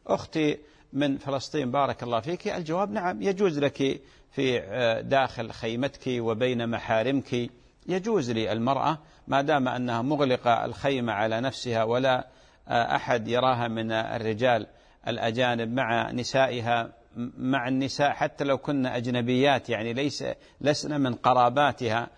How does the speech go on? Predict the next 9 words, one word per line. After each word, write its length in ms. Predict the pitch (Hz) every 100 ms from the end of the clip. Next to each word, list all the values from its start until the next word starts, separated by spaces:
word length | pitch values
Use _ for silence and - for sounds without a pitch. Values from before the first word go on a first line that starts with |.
| _ _
مع 460 | - 185 196 143 147
محارمها، 920 | 151 - 151 147 165 139 120 120 - _ -
المرأة 340 | 135 156 180 170
ترفع، 500 | - 208 - 147 117
يعني، 460 | 123 110 117 117 - _ -
الحجاب 540 | 104 - 123 143 139 120
عن 240 | 107 113
رأسها 580 | - 131 - 127 113 107
مثلًا 500 | 120 110 113 113